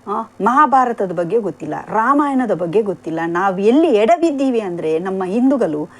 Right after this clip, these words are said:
ಆ, ನಾವು ಮಾಡಿರುವಂಥ ತಪ್ಪು ಇನ್ನು ನಮ್ಮ ಮುಂದೆ ನಮ್ಮ ಮಕ್ಕಳು ಮಾಡಬಾರ್ದು.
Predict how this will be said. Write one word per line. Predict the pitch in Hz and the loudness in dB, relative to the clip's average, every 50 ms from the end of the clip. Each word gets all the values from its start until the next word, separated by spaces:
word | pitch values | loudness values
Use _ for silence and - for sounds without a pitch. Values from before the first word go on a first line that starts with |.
| - - - - - | -20 -20 -20 -16 -6
ಆ, | - 175 175 170 170 170 - - - 151 - _ _ _ _ - | 0 2 2 2 2 0 -2 -4 -8 -10 -12 _ _ _ _ -8
ನಾವು | 190 185 202 254 311 330 320 294 | -2 0 2 4 4 4 4 4
ಮಾಡಿರುವಂಥ | 277 277 269 254 269 247 254 240 233 226 226 233 220 214 | 2 2 2 2 0 0 0 0 0 0 -4 -2 -4 -4
ತಪ್ಪು | - - 220 226 - - - - 208 170 165 202 - - - - _ - | -2 0 -2 -2 -2 -4 -6 -4 -2 -2 -2 -6 -8 -16 -20 -20 _ -6
ಇನ್ನು | 208 214 269 277 277 285 | -2 0 2 2 2 2
ನಮ್ಮ | 254 240 214 208 269 349 381 | 0 0 -2 0 2 2 2
ಮುಂದೆ | 370 349 330 302 294 240 254 240 | 2 2 2 0 2 0 0 -2
ನಮ್ಮ | 220 202 214 254 302 359 | -2 -2 0 0 0 2
ಮಕ್ಕಳು | 339 302 262 - - 233 247 262 | 2 0 -2 -2 -2 0 0 0
ಮಾಡಬಾರ್ದು. | 233 190 185 208 202 196 185 165 151 135 139 | 0 0 -2 -2 0 -2 -2 -2 -2 -6 -8